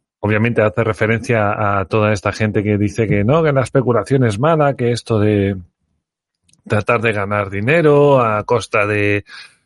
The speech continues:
tratar de ser cada vez más rico. Hoy, que se ha, hoy, hoy,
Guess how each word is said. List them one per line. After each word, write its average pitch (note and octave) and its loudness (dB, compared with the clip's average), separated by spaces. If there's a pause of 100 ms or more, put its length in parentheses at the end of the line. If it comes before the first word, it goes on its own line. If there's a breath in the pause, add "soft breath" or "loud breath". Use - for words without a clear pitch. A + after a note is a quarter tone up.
(180)
tratar G#2 -4
de G#2+ -6
ser G#2+ -4
cada G#2 -2
vez G#2 -2
más F#2+ -2
rico. B2+ 0
Hoy, C#3 4
que G#2 -6
se A#2 -6
ha, B2 -2 (180)
hoy, C#3+ 0 (240)
hoy, E3+ 0